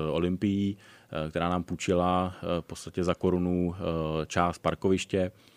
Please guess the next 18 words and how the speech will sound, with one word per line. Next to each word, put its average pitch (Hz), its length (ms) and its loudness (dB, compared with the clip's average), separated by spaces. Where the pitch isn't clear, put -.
a 78 380 -2
kde 82 160 0
jsme 90 180 -2
od 82 100 0
šestého 87 440 0
května, 85 800 -2
eh, 82 160 -4
vysílali 82 840 0
nejdříve 85 600 0
odpolední 85 540 -2
a 78 140 0
večerní, 87 640 0
eh, - 40 -8
promítání 87 580 0
od - 80 -6
středy 90 340 -2
do 73 80 -2
soboty. 87 480 -2